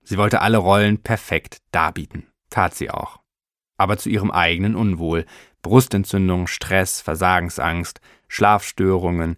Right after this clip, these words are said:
Herzrasen, Unzufriedenheit. Ich tat mein Bestes, damit sie alle Rollen ihren Ansprüchen gemäß erfüllen konnte. Aber ich schaffte es nicht. Sie in ihrer Überlastung zu stoppen, wäre so egoistisch und dominant gewesen,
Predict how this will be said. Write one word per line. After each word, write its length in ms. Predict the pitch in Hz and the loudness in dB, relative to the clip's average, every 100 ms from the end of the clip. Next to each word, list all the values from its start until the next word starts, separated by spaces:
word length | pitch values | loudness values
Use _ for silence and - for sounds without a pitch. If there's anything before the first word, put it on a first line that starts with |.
| - _ | -10 _
Herzrasen, 840 | 107 104 - 92 85 87 85 - | 0 0 0 0 4 4 0 -6
Unzufriedenheit. 960 | 110 101 80 - - 71 85 71 69 - _ _ _ | -4 -4 -6 -10 -12 -12 -10 -12 -14 -20 _ _ _
Ich 120 | 98 | -2
tat 180 | 117 117 | -2 2
mein 140 | 107 | 2
Bestes, 480 | 98 113 - 92 87 | 4 2 2 -2 -2
damit 260 | 87 85 82 | -2 -2 -4
sie 140 | - | -4
alle 140 | 95 92 | 0 0
Rollen 440 | 87 95 95 92 | 2 4 2 0
ihren 280 | 104 101 98 | -2 -2 0
Ansprüchen 540 | 82 92 - 92 98 | 0 -2 -6 -6 -4
gemäß 400 | 98 87 78 78 | -2 -2 -2 -4
erfüllen 420 | - - 82 71 73 | -6 -6 -6 -6 -8
konnte. 460 | 69 69 76 78 - _ _ _ _ _ - | -10 -10 -12 -12 -18 _ _ _ _ _ -4
Aber 180 | 95 | -2
ich 100 | 113 | 0
schaffte 380 | - 78 - - | -2 -2 -4 -4
es 140 | - - | -4 -10
nicht. 340 | - - _ _ _ _ _ _ _ | -14 -18 _ _ _ _ _ _ _
Sie 220 | 95 104 | 0 4
in 80 | 110 | 4
ihrer 380 | 107 101 98 - | 4 4 4 2
Überlastung 680 | 98 92 107 139 - 120 | 2 4 4 2 -2 -4
zu 120 | - | -4
stoppen, 600 | 107 - 90 - 71 76 | -6 0 0 0 -10 -6
wäre 180 | 85 87 | -4 -2
so 180 | 90 113 | -2 0
egoistisch 680 | 110 98 98 - - 87 - | 0 0 -2 -4 -2 -4 -2
und 160 | 85 90 | -4 -2
dominant 460 | 87 85 95 117 | 0 2 0 0
gewesen, 600 | 107 101 107 107 120 127 | -4 0 0 0 -2 -4